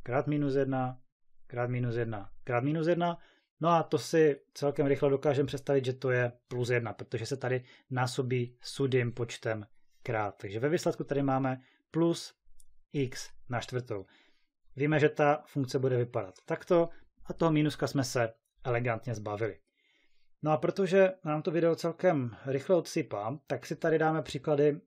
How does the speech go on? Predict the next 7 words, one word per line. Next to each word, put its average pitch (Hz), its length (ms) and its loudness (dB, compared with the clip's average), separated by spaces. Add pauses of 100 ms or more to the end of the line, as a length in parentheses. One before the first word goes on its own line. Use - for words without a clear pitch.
(140)
rovnou 131 380 2
dva, 113 340 0 (340)
nějaké 139 320 2
už 131 180 0 (280)
složitější 135 640 0
funkce. - 520 -8 (920)
Začneme 143 680 0